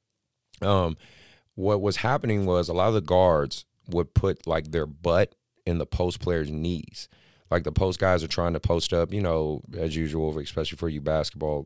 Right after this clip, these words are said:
aficionados, you know what I'm talking about. But for those who don't, 'cause there might be someone who's listening and has no clue what I'm talking about, um, in the key area, there's these two blocks. That's typically where post players post up. Um, that's when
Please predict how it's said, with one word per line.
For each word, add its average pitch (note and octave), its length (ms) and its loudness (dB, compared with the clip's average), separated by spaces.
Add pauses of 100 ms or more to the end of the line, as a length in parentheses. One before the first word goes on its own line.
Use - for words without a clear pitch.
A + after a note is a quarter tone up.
(140)
aficionados, D2+ 680 -4
you F2 80 -4
know E2+ 100 -2
what D#2 120 0
I'm D2 80 -6
talking D2+ 280 -2
about. D2+ 200 -2
But - 60 -8
for A#2 120 -4
those B2 240 4
who B2+ 60 -4
don't, F2+ 360 2
'cause D#2+ 140 -4
there F2 80 -2
might D#2+ 180 -2
be E2+ 80 -6
someone E2+ 260 -4
who's E2 140 -6
listening D#2 380 -6
and D2+ 220 -8
has D2 200 -8
no D#2 160 -2
clue E2 140 -4
what D#2 100 0
I'm D#2 80 -6
talking D2 260 -4
about, D2+ 280 -2 (560)
um, E2 280 -2
in F2 160 -4
the E2 60 -2
key G#2+ 360 -4
area, E2 340 2
there's D2+ 180 -4
these D#2+ 140 -6
two - 120 -6
blocks. E2+ 460 -4
That's - 220 -4
typically E2 360 -4
where D#2+ 420 0 (280)
post - 240 -4
players E2 300 -2
post - 340 -8
up. - 220 -4 (420)
Um, E2 400 -2
that's - 400 -6
when F2 380 0